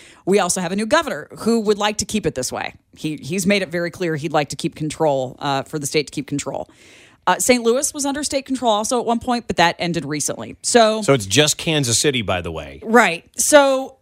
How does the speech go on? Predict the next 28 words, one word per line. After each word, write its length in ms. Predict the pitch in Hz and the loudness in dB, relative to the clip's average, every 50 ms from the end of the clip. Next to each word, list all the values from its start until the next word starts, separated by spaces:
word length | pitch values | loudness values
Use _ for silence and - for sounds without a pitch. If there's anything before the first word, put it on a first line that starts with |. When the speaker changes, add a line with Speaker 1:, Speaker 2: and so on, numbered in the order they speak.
| _ _ _ _ _ _ _ _ _ _ _ - | _ _ _ _ _ _ _ _ _ _ _ -6
Speaker 1:
it 220 | 320 339 - - | -6 -6 -2 0
makes 380 | 302 285 339 403 427 - - 415 | 2 2 2 2 2 0 0 0
you 160 | 359 359 302 | 0 0 -2
wonder, 680 | 247 220 214 214 208 202 180 165 151 160 156 165 - - - 165 | -2 -2 -4 -2 -2 -2 -4 -4 -6 -6 -8 -10 -12 -16 -10 2
did 220 | - 214 208 196 170 | 4 4 4 4 4
Governor 340 | 208 214 220 254 269 262 254 | 4 4 4 2 0 -2 -2
Greitens 520 | 208 196 180 180 185 - - 185 165 - | -2 0 0 0 0 -2 -2 -4 -4 -4
have 240 | - - 175 185 185 | -2 -2 -2 0 0
an 80 | 202 190 | 0 -2
agenda 720 | 185 165 143 - 156 151 143 135 123 127 131 135 147 160 - _ _ _ _ | -2 -2 -2 -2 -2 -2 -2 -4 -4 -2 -2 -4 -4 -8 -12 _ _ _ _
and 240 | 175 180 165 160 156 | 0 2 2 0 0
want 260 | 165 185 190 190 - - | 0 0 0 0 -2 -4
Rick 200 | 170 180 180 - | -4 -4 -4 -4
Smith 340 | - - 185 175 165 156 - | -4 -2 -2 -2 -2 -2 -4
to 100 | - 175 | -6 -6
have 280 | 151 147 156 160 131 127 | -2 0 0 0 0 -2
the 60 | 156 | -6
job? 440 | 135 151 131 120 113 - - 127 - - _ | -4 -2 -2 -2 -2 -4 -8 -12 -14 -12 _
And 220 | - 170 165 170 175 | -2 0 0 0 -2
if 140 | 139 - | -2 0
that's 320 | - 185 185 190 190 - - | 2 2 2 2 0 -4 -6
true, 560 | - - - 349 330 247 190 180 175 175 - - 170 | -6 -4 -2 0 0 0 0 0 -2 -6 -8 -6 -2
did 180 | 202 202 185 | 0 0 0
he 160 | 175 196 214 | 0 -2 -2
appoint 480 | 208 196 202 - - 233 262 269 - - | -2 -2 -2 -4 -2 -2 -2 -2 -2 -4
Nathan 440 | 208 196 202 208 202 214 190 185 151 | -2 -2 -2 -2 -2 -4 -4 -4 -2
Garrett 500 | 147 170 165 156 143 143 143 139 - - - _ _ _ _ _ _ _ _ _ _ _ - 160 - - _ | 0 0 0 0 0 -2 -4 -6 -8 -12 -20 _ _ _ _ _ _ _ _ _ _ _ -20 -20 -20 -16 _
knowing 800 | - 175 170 196 240 277 277 254 220 180 143 139 143 151 - | -4 0 2 2 4 2 2 0 -2 -4 -6 -8 -10 -14 -16